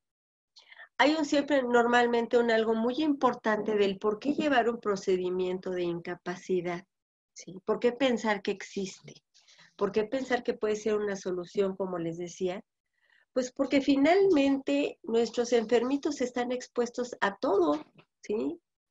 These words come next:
Y a veces, precisamente por esa falta de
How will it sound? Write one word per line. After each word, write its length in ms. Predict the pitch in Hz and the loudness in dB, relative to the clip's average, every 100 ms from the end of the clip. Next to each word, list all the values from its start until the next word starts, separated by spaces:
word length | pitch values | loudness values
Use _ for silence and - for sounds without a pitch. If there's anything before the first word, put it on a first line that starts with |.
| _ _ _ | _ _ _
Y 120 | 262 | 2
a 120 | 254 262 | 4 4
veces, 640 | 294 302 - 269 311 349 | 4 0 -2 0 0 -2
precisamente 840 | - 247 254 277 302 277 262 269 | -4 -4 -2 -2 0 2 2 0
por 180 | 254 240 | 0 -2
esa 260 | 262 262 262 | -2 -4 -6
falta 480 | - 262 262 285 254 | -2 -4 -2 -2 0
de 220 | 196 | -2